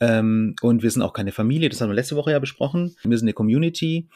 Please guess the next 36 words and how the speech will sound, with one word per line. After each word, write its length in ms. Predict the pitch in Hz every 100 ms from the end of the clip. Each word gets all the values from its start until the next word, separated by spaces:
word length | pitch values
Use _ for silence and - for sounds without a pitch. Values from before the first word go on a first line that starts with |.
| -
was 260 | - 113 -
ja 260 | 113 107 -
irgendwo 400 | 127 151 151 131
dann 140 | 123
auch 220 | 101 117 -
bedeutet, 800 | 117 110 117 123 - - - -
du 680 | - - - - - 127 131
als 520 | 113 113 - - -
Kollegin, 420 | - 113 120 139
als 140 | 120 -
Kollege 420 | - 110 117 127
bist 300 | 127 120 -
mir 140 | 117
nicht 300 | 113 123 -
ganz 260 | - 113 135
so 220 | 117 104
wichtig. 760 | 127 - - 156 175 - - _ -
Ich 160 | - -
muss 160 | 131
mich 120 | 135 120
nicht 160 | 135
um 120 | 123
dich 180 | 110 -
kümmern, 480 | - 123 156 151 147
weil 160 | 123 117
das 140 | 117
ist 100 | 120
nicht 140 | 127
mein 160 | 117 104
Job. 280 | 107 147 - _ - - - - -
Ähm, 320 | 123 120 113 _ _ _ _
da 240 | 117 113 107
entsteht 560 | 127 - - 123 156
doch 200 | 170 -
ganz 300 | 120 147 -
viel 720 | - - 139 151 151 147 147